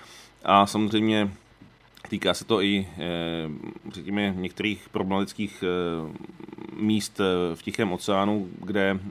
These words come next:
eh, na které si Čína, eh, vznáší nárok a, eh, Spojené státy, eh, v v tom hrají nepřímou roli, protože do těch, do těch sporů jsou zapojeny některé spojenecké země, eh, Spojených států, například Japonsko.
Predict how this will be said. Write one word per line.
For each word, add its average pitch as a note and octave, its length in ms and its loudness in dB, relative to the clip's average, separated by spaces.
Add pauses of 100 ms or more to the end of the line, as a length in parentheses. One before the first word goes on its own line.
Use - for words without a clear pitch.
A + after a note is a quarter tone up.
eh, F#2 60 -6 (1040)
na F#2+ 120 -4
které G2+ 220 -2
si G2 100 -6
Čína, G#2 380 2 (460)
eh, F2+ 120 2
vznáší F#2 400 2
nárok F#2 440 2
a, F#2+ 260 4 (120)
eh, F2 120 -4
Spojené F#2 300 -4
státy, F2+ 540 2 (160)
eh, F2 40 -8 (300)
v - 100 -18 (1400)
v - 40 -18
tom G#2 140 4
hrají G2 380 2
nepřímou G2 480 0
roli, F#2+ 160 0
protože F#2+ 340 -4
do G2 60 -2
těch, F#2 340 -6
do F#2 60 -4
těch G2 140 -4
sporů F#2+ 560 -4
jsou G2 220 -2
zapojeny F#2 460 0 (440)
některé G2 280 0
spojenecké F#2 520 -2
země, F2 340 0 (160)
eh, F2+ 160 -6
Spojených F2+ 360 -6
států, E2 300 -4
například F2 380 -6
Japonsko. F2 440 -6